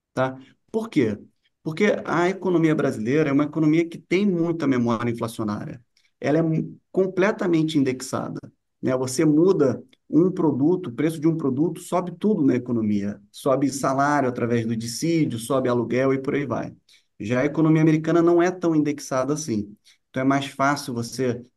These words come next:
ter uma inflação menor nos Estados Unidos do que no, no Brasil. E quando sempre me perguntam, "Ah, pra onde eu acho que o dólar vai?", eu gosto sempre de fazer uma anedota,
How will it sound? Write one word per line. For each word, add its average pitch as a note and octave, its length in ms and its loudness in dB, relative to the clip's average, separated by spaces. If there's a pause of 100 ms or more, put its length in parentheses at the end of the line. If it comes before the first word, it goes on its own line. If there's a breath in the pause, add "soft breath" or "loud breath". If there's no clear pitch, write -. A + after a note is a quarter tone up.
ter C#3+ 140 2
uma D3+ 240 4
inflação B2 560 -2
menor A#2 420 0
nos F#2 140 -6
Estados A2+ 200 -6
Unidos A2 480 -4 (380)
do C3 140 -2
que C3+ 120 -4
no, C#3 240 2
no C#3 140 0
Brasil. A2+ 500 0 (520 soft breath)
E D3+ 80 0
quando G3 200 2
sempre B3 280 2
me D4+ 100 6
perguntam, D3+ 560 4
"Ah, F#3 220 4
pra E3 120 0
onde F#3+ 160 2
eu E3 200 2
acho D3+ 340 -2
que - 100 -8
o C3 60 -2
dólar A#2+ 400 0
vai?", A#2+ 380 0 (240)
eu A#2+ 100 -4
gosto D3+ 240 2
sempre F#3+ 200 0
de F3 80 -10
fazer D3+ 240 2
uma D3 140 4
anedota, A#2+ 680 0